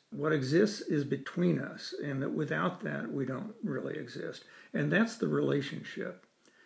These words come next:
And he meant it a little differently than we usually use that word. He thought of it as a kind of electricity that some people call God. That's what I felt.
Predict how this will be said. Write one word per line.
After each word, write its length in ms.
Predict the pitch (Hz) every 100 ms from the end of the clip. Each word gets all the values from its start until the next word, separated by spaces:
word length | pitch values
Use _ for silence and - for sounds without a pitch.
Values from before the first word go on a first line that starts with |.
| _ -
And 140 | 147
he 100 | 175
meant 220 | 254 185
it 120 | 156 135
a 40 |
little 180 | 139 135
differently 480 | 151 147 - 127 131
than 220 | 123 120
we 80 | 131
usually 360 | 131 135 123
use 300 | 127 147 139
that 220 | 131 123
word. 320 | - - - - - - - -
He 160 | 214
thought 200 | 208 196
of 120 | 147
it 60 | 135
as 120 | 123
a 60 | 135
kind 240 | 156 147
of 80 | 127
electricity 640 | 123 123 - 143 - 135 131
that 160 | -
some 220 | - 127
people 260 | - 139 147
call 240 | 143 135
God. 480 | 117 - - 53 - - _ _ _ _ - - _ -
That's 380 | 156 190 208
what 200 | 202 202
I 120 | 151 156
felt. 460 | - 135 - -